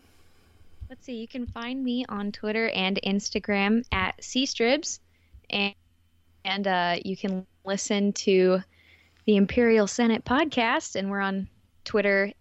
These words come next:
at Imp Senate Pod and Instagram at Imperial Senate Pod. And, uh, yeah, you can go listen to that and, and yell at me about B one battle droids on Twitter, and that'd be aw-,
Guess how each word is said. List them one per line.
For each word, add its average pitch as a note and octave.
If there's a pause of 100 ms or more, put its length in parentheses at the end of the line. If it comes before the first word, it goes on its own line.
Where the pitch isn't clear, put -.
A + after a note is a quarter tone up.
(280)
at F#3+ (100)
Imp G3+ (500)
Senate G#3+
Pod G#3+
and F3+ (520)
Instagram A3
at G3
Imperial B3
Senate E4
Pod. E4+ (300)
And, B3
uh, A#3+ (540)
yeah, D#4
you G#3
can A#3+
go A#3+
listen B3+
to B3+
that B3+
and, A3+ (360)
and G3+ (300)
yell G#3+
at B3+
me B3
about A#3 (500)
B G#3+
one A3
battle A3
droids A3
on G#3+
Twitter, A3
and A3
that'd G#3
be A#3
aw-, G#3+